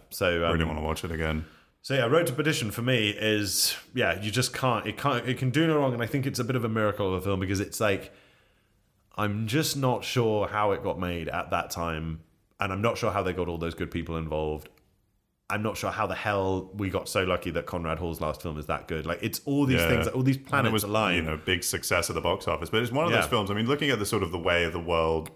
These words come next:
Speaker 2: it is now with cinema and thinking about that film in two thousand and two and how you got all those actors into that film.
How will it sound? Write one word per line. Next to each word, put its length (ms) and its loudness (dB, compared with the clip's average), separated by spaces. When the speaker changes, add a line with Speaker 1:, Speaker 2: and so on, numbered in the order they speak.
Speaker 2:
it 140 0
is 200 0
now 260 0
with 100 -4
cinema 500 0
and 120 -6
thinking 300 -2
about 560 0
that 240 -2
film 220 -2
in 80 -4
two 120 -4
thousand 300 0
and 80 -4
two 220 0
and 80 -6
how 180 0
you 180 0
got 220 -2
all 140 2
those 240 -6
actors 400 -2
into 220 -2
that 180 -2
film. 460 0